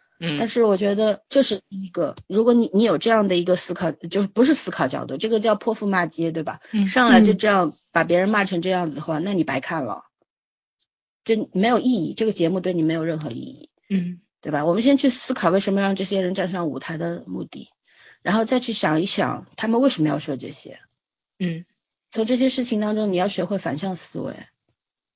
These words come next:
Speaker 2: 对不对？
Speaker 1: 对。
Speaker 2: 呃，就，就，就 OK 了，那看这个节目的，你，你的目的就达到了。
Speaker 1: 嗯。
Speaker 2: 但是很多人就缺乏这两点，他不会去想到这个。其实这，这两点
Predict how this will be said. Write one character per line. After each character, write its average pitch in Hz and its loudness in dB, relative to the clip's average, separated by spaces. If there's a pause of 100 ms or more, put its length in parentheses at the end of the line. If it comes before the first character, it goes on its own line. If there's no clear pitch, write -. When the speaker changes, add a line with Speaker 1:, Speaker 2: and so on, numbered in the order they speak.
(720)
Speaker 2:
对 160 -4
不 160 -2
对？ 151 -6 (140)
Speaker 1:
对。 147 -8 (440)
Speaker 2:
呃， - -8
就， 175 0
就， 190 0
就 190 0
OK 185 0
了， 175 -2
那 147 -2
看 185 -4
这 185 -2
个 180 0
节 147 -4
目 170 -2
的， 165 -2 (380)
你， - -8
你 170 0
的 160 0
目 185 0
的 160 -2
就 151 -4
达 - -8
到 131 -10
了。 - -14 (160)
Speaker 1:
嗯。 151 -8
Speaker 2:
但 185 -4
是 196 -2
很 170 -2
多 202 2
人 196 0
就 190 -4
缺 190 -6
乏 147 -6
这 147 -4
两 147 -6
点， - -16 (640)
他 208 -6
不 196 -4
会 226 0
去 - -4
想 156 -6
到 160 -4
这 156 -4
个。 147 -10
其 - -4
实 240 0
这， 262 2
这 262 4
两 208 4
点 160 4